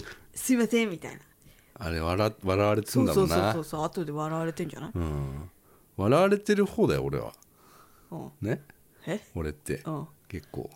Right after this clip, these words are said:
Speaker 1: うん。
Speaker 2: 俺って主張がない人なのよ。
Speaker 1: うん。
Speaker 2: だから俺、そ-、そ-、気づいたの、その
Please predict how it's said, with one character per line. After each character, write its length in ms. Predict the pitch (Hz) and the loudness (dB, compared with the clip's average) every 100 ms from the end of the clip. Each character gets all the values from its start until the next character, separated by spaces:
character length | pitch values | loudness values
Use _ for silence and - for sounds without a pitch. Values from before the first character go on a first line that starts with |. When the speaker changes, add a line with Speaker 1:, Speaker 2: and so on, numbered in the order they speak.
| - | -12
Speaker 1:
う 60 | |
ん。 220 | 180 156 - _ _ _ _ _ _ _ _ _ | -10 -10 -14 _ _ _ _ _ _ _ _ _
Speaker 2:
俺 220 | 120 139 | 4 4
っ 20 | 151 | 4
て 500 | 151 190 143 76 - | 2 4 6 4 0
主 200 | - 117 | -2 2
張 240 | 170 175 | 6 8
が 80 | 180 | 8
な 160 | 156 160 | 6 4
い 60 | |
人 160 | 143 165 | 2 -2
な 120 | 139 | -4
の 60 | - | -8
よ。 80 | - - - - | -14 -18 -20 -10
Speaker 1:
う 60 | 180 | -4
ん。 220 | 175 175 - - _ _ _ _ _ _ _ _ | -4 -6 -14 -20 _ _ _ _ _ _ _ _
Speaker 2:
だ 80 | 113 | -2
か 120 | 98 | 0
ら 160 | 85 85 | 2 2
俺、 280 | 87 92 82 | 2 2 0
そ-、 260 | - - | -2 -8
そ-、 160 | 82 87 | -8 -8
気 180 | 69 - | -4 0
づ 100 | 160 | 2
い 80 | 151 | 2
た 120 | 78 | -2
の、 60 | 67 | -4
そ 140 | 80 | -4
の 140 | 76 | -6